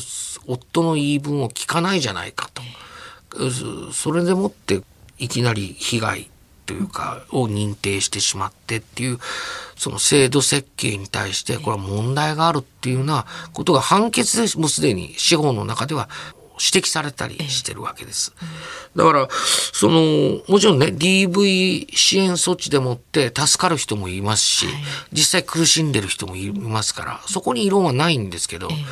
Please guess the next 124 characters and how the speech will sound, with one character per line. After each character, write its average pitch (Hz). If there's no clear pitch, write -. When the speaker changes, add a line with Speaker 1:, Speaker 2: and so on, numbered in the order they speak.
Speaker 1:
虚 -
偽 -
を 113
や 139
っ 123
ぱ -
り 110
ブ 113
ロ 208
ッ -
ク -
す -
る 98
っ -
て 147
い 107
う -
の 98
は 90
ど 156
う 107
し -
た 110
ら 101
い 107
い 107
の 95
か 117
っ 117
て -
こ 143
と 160
は 113
も 143
っ 175
と 92
真 113
面 -
目 117
に 113
考 110
え 113
る 107
べ 104
き 104
な 98
ん 101
じ 87
ゃ 87
な 98
い 98
の 87
か 90
な 113
っ 123
て -
い 127
う -
ふ 147
う -
に 107
私 107
は 101
思 104
い -
ま 117
す -
け -
ど 76
ね。 143
Speaker 2:
う 104
ん。 110
Speaker 1:
う -
ん。 -
Speaker 2:
ま 160
あ、 -
そ -
も 427
そ 196
も 151
ね、 175
あ 175
の、 160
デ 190
ィ 247
ー -
ブ 254
イ 240
防 214
止 240
法 240
っ -
て 226
い -
う 226
の 175
が 165
で 175
き -
て 175
か 156
ら 151
も 185
う 175
二 165
十 202
年 226
以 220
上 151
経 -
ち -
ま 170
す -
よ 123
ね。 147
Speaker 1:
は 110
い、 87
は 90
い。 82
Speaker 2:
だ -
か 202
ら 185
ま 175
あ、 -